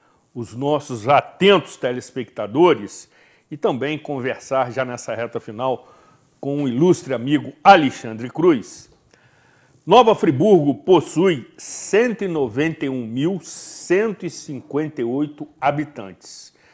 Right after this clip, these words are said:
segundo a população estimada pelo I B G E no ano passado. Ou seja, somos uma cidade composta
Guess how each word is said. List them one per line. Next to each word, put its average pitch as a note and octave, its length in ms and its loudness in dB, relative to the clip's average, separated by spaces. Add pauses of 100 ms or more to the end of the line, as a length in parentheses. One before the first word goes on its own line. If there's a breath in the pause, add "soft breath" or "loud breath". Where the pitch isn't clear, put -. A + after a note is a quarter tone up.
(240 soft breath)
segundo F#3 1040 2 (220 loud breath)
a C3+ 80 -8
população D3+ 840 0 (140)
estimada E3 1400 4
pelo C#3 400 -4
I B2+ 80 -6
B C#3+ 240 2
G A2+ 180 -8
E C3+ 260 2 (300 soft breath)
no D3 320 0
ano D#3 220 -2
passado. F#2+ 600 -8
Ou D#3 160 2
seja, D#3+ 680 2 (380 loud breath)
somos C#3+ 340 -4
uma E3 160 -2
cidade E3 540 2
composta D#3 760 -2